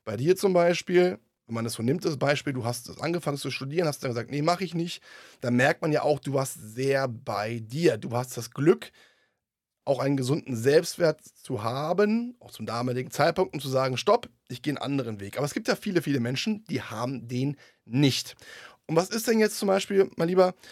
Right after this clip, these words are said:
wenn jetzt jemand, äh, zu dir kommt und sagt, „Jobin, ich, ich traue mir das nicht zu, ich, ich, ich kann das nicht, ich bin das nicht wert.“ Wie würdest du denn oder was für Hilfestellung kannst du denn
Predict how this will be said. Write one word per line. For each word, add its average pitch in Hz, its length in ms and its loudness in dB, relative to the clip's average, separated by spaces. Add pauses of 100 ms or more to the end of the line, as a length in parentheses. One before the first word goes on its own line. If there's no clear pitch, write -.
(220)
wenn 156 140 0
jetzt - 360 2
jemand, 180 520 2
äh, 165 160 0
zu - 160 -6
dir 160 120 2
kommt 214 400 0 (440)
und 156 180 0
sagt, 147 360 4 (1300)
„Jobin, 160 480 0
ich, - 240 -10
ich - 120 -12
traue 135 220 0
mir 151 100 2
das 143 200 -4
nicht 151 180 -4
zu, 147 120 -6
ich, 127 180 -4
ich, 123 180 -12
ich 135 100 -10
kann 151 200 -2
das 151 160 0
nicht, 117 120 -8
ich 117 120 -16
bin 151 140 -2
das 147 140 -4
nicht 131 160 -4
wert.“ 127 280 0 (1160)
Wie 247 540 2 (920)
würdest 175 800 0
du 185 400 0
denn 131 240 2
oder 120 180 0
was 175 200 0
für 185 100 2
Hilfestellung 160 800 0
kannst - 440 -4
du 240 100 -4
denn 190 240 0